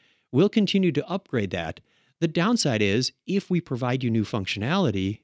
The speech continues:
and you've deactivated it, you never heard about it in the skip changes, you won't get that functionality. So there's, there's, there may be an actual positive side to modifying something that ServiceNow provided,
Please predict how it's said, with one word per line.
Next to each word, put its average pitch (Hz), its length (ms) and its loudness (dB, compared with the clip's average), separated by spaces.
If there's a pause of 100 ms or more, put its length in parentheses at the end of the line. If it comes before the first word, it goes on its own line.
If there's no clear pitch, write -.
and 110 160 0
you've 117 180 2
deactivated 101 680 -2
it, 95 200 -4 (240)
you 110 180 -2
never 101 240 -2
heard 247 240 0
about 156 320 0
it 220 180 -2 (160)
in 110 120 -4
the 95 60 -4
skip - 260 -4
changes, 151 560 2 (500)
you 180 120 4
won't 208 160 2
get 220 120 0
that 202 180 0
functionality. 196 720 2 (200)
So 156 280 4
there's, 151 400 2
there's, 147 260 0 (340)
there 156 120 4
may 170 360 4
be 170 580 4
an 117 140 2
actual 147 380 0
positive 147 600 0
side 110 560 0 (220)
to 143 140 2
modifying 131 540 -2
something 113 420 0
that 107 100 2
ServiceNow 92 520 -2
provided, 101 600 -2